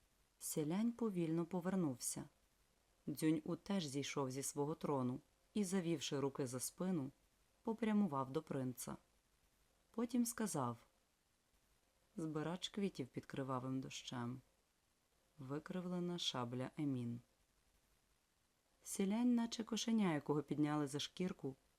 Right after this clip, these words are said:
мимоволі витягнувся в струнку. Дзюнь-У запитав:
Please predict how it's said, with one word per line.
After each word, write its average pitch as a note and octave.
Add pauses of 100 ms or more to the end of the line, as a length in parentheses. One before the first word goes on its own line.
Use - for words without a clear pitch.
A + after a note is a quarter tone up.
мимоволі G3
витягнувся C#3
в C#3+
струнку. C3+ (1000)
Дзюнь-У E3
запитав: C3+